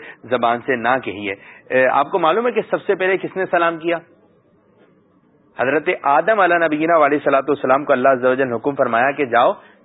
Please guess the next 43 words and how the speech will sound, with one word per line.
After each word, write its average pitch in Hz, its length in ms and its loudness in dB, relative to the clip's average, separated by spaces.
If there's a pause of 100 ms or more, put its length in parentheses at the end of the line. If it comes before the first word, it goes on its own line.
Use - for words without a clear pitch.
فرشتوں 196 420 0
کی 196 160 -4
بیٹھی 151 260 -2
ہوئی 160 120 2
جماعت 123 300 -2
کو 127 80 -4
سلام 104 300 -8
کرو، - 260 -14
فرشتوں - 600 -4
کو 143 80 -2
سلام 113 320 0
کرو۔ 104 180 -8 (300)
حضرت 135 260 -2 (100)
آدم 139 340 0
علیہ 131 240 -2
نبینا 127 540 -2
علیہ 120 120 -2
الصلوۃ 117 300 -4
والسلام 120 380 -4
نے 135 100 -8 (140)
سب 180 240 0
سے 170 100 -2
پہلے 151 220 -2
فرشتوں 135 400 -6
کو 123 100 -6 (100)
سلام 113 260 -4
کیا۔ 104 180 -4 (360)
اب - 160 -4
کیا 170 220 4
سلام 180 280 2
کیا؟ 175 280 2 (300)
حضرت 139 240 2
آدم 139 280 0
علیہ 143 140 2
السلام 131 280 -2
نے 156 140 -4
اس 170 160 -4
انداز 143 340 0
سے 156 140 -6
سلام 143 240 -2
کیا، 160 220 2 (280)
"السلام 160 560 0
علیکم۔" 147 560 2